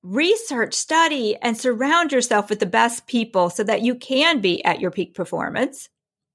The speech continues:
Be a team player. Be a leader everywhere, on social media and in your life and in your business. Be humble. Don't, number seven, don't worry about what others are saying.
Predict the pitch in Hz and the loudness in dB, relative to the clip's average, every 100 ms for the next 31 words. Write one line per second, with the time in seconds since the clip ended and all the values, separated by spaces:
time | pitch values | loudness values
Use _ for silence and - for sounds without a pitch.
0 | _ _ - _ _ 330 440 427 403 392 | _ _ -20 _ _ 0 0 2 -2 0
1 | 277 240 180 - 190 _ _ 320 349 311 | 2 2 2 -2 -10 _ _ 0 0 0
2 | 285 254 185 - _ _ - 262 302 269 | 0 2 0 -2 _ _ -10 -4 -2 0
3 | 202 180 - - _ _ _ _ _ 233 | 0 -2 -6 -10 _ _ _ _ _ 0
4 | 240 269 262 269 254 262 233 185 175 - | 2 0 0 0 -2 0 2 2 0 -2
5 | 233 262 254 233 233 233 202 123 - - | 0 2 2 0 -2 0 -2 -2 -10 -20
6 | _ 226 254 269 254 220 233 220 165 170 | _ -6 -2 0 -2 0 -2 -2 -8 -10
7 | - _ _ _ _ _ _ _ _ _ | -16 _ _ _ _ _ _ _ _ _
8 | _ _ _ - 403 330 240 214 220 233 | _ _ _ 0 0 2 0 2 -2 -2
9 | 339 _ _ _ _ _ _ _ _ _ | -6 _ _ _ _ _ _ _ _ _
10 | - _ _ _ _ _ _ _ _ _ | -20 _ _ _ _ _ _ _ _ _
11 | _ _ _ 233 240 - 233 240 240 240 | _ _ _ 0 0 -2 -2 2 0 2
12 | 294 311 311 254 277 233 254 262 277 254 | 2 2 -2 -2 -2 0 2 4 4 2
13 | 190 - 208 240 240 269 247 214 196 196 | 2 0 0 2 2 0 -2 -2 -2 -4
14 | 196 | -6